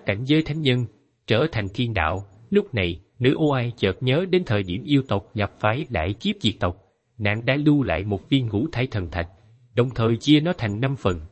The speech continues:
giao cho năm đại chủng tộc yêu tộc thủ hộ, với hy vọng điều này có thể mang lại cho yêu tộc một tia hy vọng trong tương lai. Trong đó, viên ngũ thải thần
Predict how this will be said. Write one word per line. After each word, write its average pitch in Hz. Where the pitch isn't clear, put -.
giao 131
cho 143
năm 143
đại 98
chủng 135
tộc 107
yêu 135
tộc 95
thủ 143
hộ, 95
với 170
hy 147
vọng 104
điều 104
này 98
có 185
thể 135
mang 143
lại 98
cho 135
yêu 135
tộc -
một 101
tia 139
hy 135
vọng 98
trong 117
tương 123
lai. 120
Trong 160
đó, 175
viên 185
ngũ 117
thải 131
thần 104